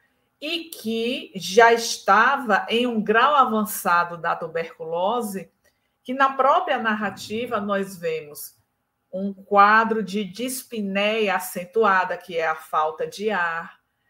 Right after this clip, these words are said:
Então, a gente vê que é uma narrativa de alguém que já estava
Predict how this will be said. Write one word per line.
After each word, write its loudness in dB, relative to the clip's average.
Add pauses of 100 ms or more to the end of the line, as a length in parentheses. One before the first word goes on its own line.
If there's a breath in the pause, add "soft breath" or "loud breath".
(300)
Então, 0
a 2
gente -8
vê 0
que -10
é -2
uma -4
narrativa -4
de -4
alguém -2
que -8
já -2
estava 0